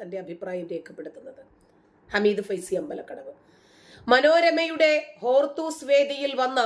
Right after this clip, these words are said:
അൻപത് മിനിറ്റ് നീണ്ടു നിൽക്കുന്ന അഭിമുഖം കണ്ടു. അഭിമുഖത്തിലെ സ്ത്രീ പള്ളിപ്രവേശം തിരുത്തപ്പെട്ടതിനെ എതിരെ മുജാഹിദ് നേതാക്കൾ രംഗത്തു വരികയും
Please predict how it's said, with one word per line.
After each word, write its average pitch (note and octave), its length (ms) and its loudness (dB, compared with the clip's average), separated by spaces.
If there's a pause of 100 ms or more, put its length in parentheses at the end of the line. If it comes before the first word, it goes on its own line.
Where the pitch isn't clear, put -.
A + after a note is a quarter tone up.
(640)
അൻപത് C4+ 500 0
മിനിറ്റ് B3+ 380 -8
നീണ്ടു B3+ 200 -2
നിൽക്കുന്ന A#3+ 420 -2
അഭിമുഖം A3+ 800 -6
കണ്ടു. G#3+ 240 -10 (1080)
അഭിമുഖത്തിലെ D#4 1080 2 (100)
സ്ത്രീ C#4 260 -6
പള്ളിപ്രവേശം C#4 920 2
തിരുത്തപ്പെട്ടതിനെ B3+ 840 -2 (560)
എതിരെ A3 600 -2 (400)
മുജാഹിദ് C4+ 520 -2
നേതാക്കൾ B3 460 0
രംഗത്തു A#3 340 -2
വരികയും G3 420 -8